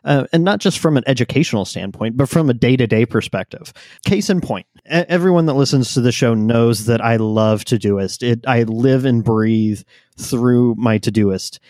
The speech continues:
They, they had an outage, uh, beginning of February, I think it was, and it went on for three or four hours. And so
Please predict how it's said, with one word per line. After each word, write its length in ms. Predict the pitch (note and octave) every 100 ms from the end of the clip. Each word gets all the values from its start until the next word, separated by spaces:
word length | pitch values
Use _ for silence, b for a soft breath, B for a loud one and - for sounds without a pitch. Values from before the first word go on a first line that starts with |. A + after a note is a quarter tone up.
| b
They, 280 | D3+ C#3 C#3+ -
they 100 | D3+
had 160 | F#3+
an 100 | F#3+ -
outage, 720 | C3+ C#3 C3+ C3 A#2+ A2+ - A#2+
uh, 200 | A#2 A2
beginning 460 | A#2 A#2 A3 A3
of 80 | G#2+
February, 800 | - - A2 A2 G#2+ A2 G2 G2+
I 60 | G2+
think 200 | C3 A#2
it 100 | G2
was, 380 | G2 G2+ F#2+ - b -
and 80 | C#3
it 120 | C#3
went 160 | C3+ B2+
on 140 | A#2+
for 140 | -
three 220 | G#2+ B2+ A#2
or 80 |
four 240 | G#2+ A2+ G2+
hours. 400 | G2+ F#2+ - A#2+
And 120 | B2
so 200 | D#3